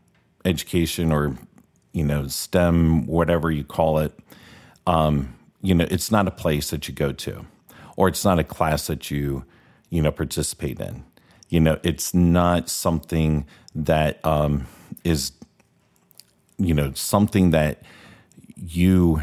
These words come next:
like, if you're gonna have a makerspace, it's not just a section of your room that is there just during steam time. You know, stem education, steam education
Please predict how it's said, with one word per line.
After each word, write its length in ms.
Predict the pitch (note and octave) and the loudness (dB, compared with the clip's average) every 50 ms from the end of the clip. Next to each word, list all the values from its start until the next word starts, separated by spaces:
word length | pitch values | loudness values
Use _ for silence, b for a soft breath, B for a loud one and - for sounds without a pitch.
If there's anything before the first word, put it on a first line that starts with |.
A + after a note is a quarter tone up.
| C#2 D#2+ C#2 | -4 -8 -4
like, 220 | D2+ E2+ E2+ - | -2 -2 -2 -2
if 120 | F2+ E2 - | -4 -6 -4
you're 100 | G#2 F#2 | -4 0
gonna 180 | G2 G2 E2+ | 0 0 2
have 180 | D2+ F2 E2+ D2 | 2 2 2 2
a 80 | D2+ D2 | 2 2
makerspace, 840 | D2 D2+ D2 - - D2 - - - - - - - - - - - _ _ B B B B B B | 2 0 -2 -2 -4 -6 -8 -8 -8 -10 -12 -10 -10 -12 -12 -12 -14 _ _ B B B B B B
it's 260 | - F#2+ D#2 - - | -2 -2 -2 -2 0
not 440 | F2+ F#2 F2+ F2 F2+ F2 E2+ D2 D2 | 2 2 4 4 4 2 0 -2 -2
just 260 | - - E2+ - - | -4 -4 -4 -4 -4
a 60 | D#2 D2 | -6 -6
section 400 | - - D#2+ D2+ - - E2 D#2+ | -4 -4 -4 -4 -4 -2 -2 -2
of 120 | D#2 C2+ | 0 0
your 120 | D#2+ D2+ | -2 -2
room 260 | C#2 D2 E2 D#2+ D#2 D2 | 0 0 0 2 2 2
that 180 | D2+ D2+ C#2+ | 0 0 0
is 360 | D2 D2 D2 C#2+ - - - B B B B B B B B B | 0 -2 -2 -2 -4 -8 -12 B B B B B B B B B
there 240 | D#2 D#2+ E2+ E2 D#2 | -2 0 2 2 0
just 480 | C#2 - - F#2+ F2 - - - _ | -2 0 0 0 0 -2 -6 -10 _
during 300 | - F#2 E2+ D#2+ D2+ C#2+ | 0 2 4 4 2 0
steam 420 | - - - - - F2+ F2 D#2+ D#2 | -4 -8 -8 -4 0 2 2 2 0
time. 400 | - - - B1+ G1+ - - - - _ _ B B B B B B B B - | -2 -6 -8 -8 -8 -12 -18 -20 -20 _ _ B B B B B B B B -2
You 80 | F#2+ D#2 | 0 2
know, 260 | D2+ D#2 D2 C2+ C2+ b b b b b b b b | 2 2 2 0 -2 b b b b b b b b
stem 380 | - - - - A2 G#2+ A2 | -12 -12 -2 2 4 4 6
education, 640 | G#2 F#2 D#2+ - - - F#2+ F2 E2 - - - E2 D2+ | 4 4 0 -4 -2 0 0 0 2 0 0 0 -2 -2
steam 300 | - - - F2+ F2 E2+ | -2 -2 0 2 4 4
education 840 | E2 D2+ - - - - D#2 D2 C#2 - - D#2 D2 D2 C#2+ B1+ | 2 0 -2 -6 -4 -2 -2 -2 -2 -2 -2 0 0 0 -2 -4